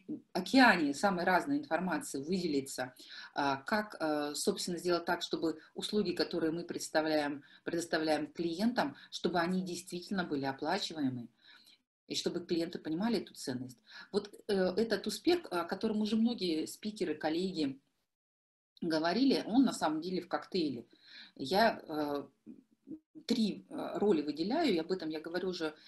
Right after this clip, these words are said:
н-, несколько лет, потому что неважно, кто мы, коучи, я могу проводить тренинг как, э, методолог, э, тренер, э, перед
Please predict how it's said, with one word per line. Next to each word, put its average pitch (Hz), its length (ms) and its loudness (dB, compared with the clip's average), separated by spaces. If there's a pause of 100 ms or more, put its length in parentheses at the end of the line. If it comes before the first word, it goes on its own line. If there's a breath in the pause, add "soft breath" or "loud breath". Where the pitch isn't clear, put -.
(240 loud breath)
н-, - 160 -6
несколько 185 480 -2
лет, 254 240 0
потому 185 300 -4
что 185 260 -2 (240 loud breath)
неважно, 190 460 2
кто 208 240 0
мы, 143 120 0
коучи, 240 540 0
я 175 340 0
могу 156 240 -2
проводить 156 440 -2
тренинг 165 400 -2
как, - 200 -4 (260 soft breath)
э, 147 640 -4
методолог, 170 760 0 (420 loud breath)
э, 143 280 -4
тренер, 190 500 0
э, 143 220 -6 (140)
перед 170 260 -2